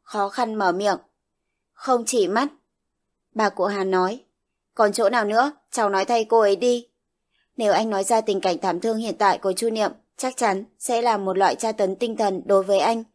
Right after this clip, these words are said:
nhưng anh không thể không nói. "Năm giác quan đều mất rồi, thính giác vẫn còn nghe được một chút."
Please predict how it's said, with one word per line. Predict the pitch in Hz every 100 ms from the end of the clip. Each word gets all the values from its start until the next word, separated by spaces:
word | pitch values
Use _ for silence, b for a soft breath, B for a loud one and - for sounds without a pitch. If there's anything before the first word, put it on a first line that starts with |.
| _ _ -
nhưng | 233
anh | 220 214
không | 208 226
thể | 220 180 143
không | - 226 214
nói. | 190 190 269 _ _ _ _ _ _ _ _
"Năm | 254 233 220
giác | 254 254
quan | 240 220
đều | 208 202
mất | 208 247
rồi, | 233 202 196 _ -
thính | 220 208
giác | 208 262 285 _ -
vẫn | 240 240
còn | 240 202
nghe | 214 233
được | 208 196
một | 208 202
chút." | 196 262